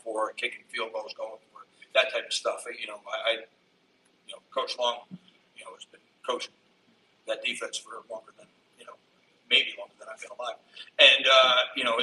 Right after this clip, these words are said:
he's about as good as they come. And then, you know, Jason, uh, did an incredible job today and this week. And really, they did a great job communicating with me, making sure that we were in the right situations.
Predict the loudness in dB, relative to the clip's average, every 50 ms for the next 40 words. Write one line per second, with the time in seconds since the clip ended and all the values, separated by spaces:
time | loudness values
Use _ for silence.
0 | 0 2 2 2 2 2 0 2 2 2 2 2 0 -2 -2 0 -2 -4 -6 2
1 | 4 4 4 4 2 -2 -4 -6 -6 -6 -4 -6 -8 -6 0 6 8 8 8 6
2 | 4 -2 -6 -12 _ -8 -6 -4 -4 -6 -8 -2 _ 0 2 2 0 -6 -10 -10
3 | -10 -10 -2 _ 4 6 6 4 2 2 4 4 6 4 2 -4 -4 -2 -2 -2
4 | -2 -4 -8 -12 -10 -6 -4 -2 -4 -4 -6 -8 -8 -8 -8 -8 -12 -14 -14 -16
5 | -20 _ -20 -20 -20 _ _ _ -4 -4 -4 -6 -4 2 2 4 4 2 0 -4
6 | -6 _ -2 0 2 2 0 0 0 -2 -2 -2 -2 0 0 0 0 -2 -4 -4
7 | -4 -4 -4 -4 -4 -4 -6 -6 -8 -16 -6 0 2 2 2 2 -2 -12 -16 -14
8 | _ -10 -8 -8 -8 -10 -10 -14 -20 -20 -20 -20 -20 _ _ -20 -14 -12 -12 -10
9 | -10 -12 -16 -16 -14 -14 -14 -14 _